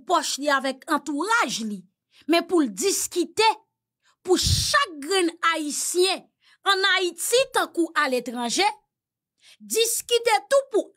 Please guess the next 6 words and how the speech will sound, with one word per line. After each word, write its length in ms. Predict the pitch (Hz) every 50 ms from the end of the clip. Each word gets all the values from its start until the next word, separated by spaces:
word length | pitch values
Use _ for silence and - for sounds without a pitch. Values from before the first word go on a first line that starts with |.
| - 392
avansman 580 | 349 277 339 302 - - - 359 381 466 539 508
bout 120 | 370 294 220
de 100 | - -
tè 140 | - 240 214 190 185
a. 100 | 175 - _ _ _ _ _ _ _ _ _ _ _ _ _ _ _ _ _ _ _ _ _ _ _ _ _ _ _ _ _ _ _ _ _ _ _ _ _ _ _ _ _ _ -
Ok? 180 | 262 285 285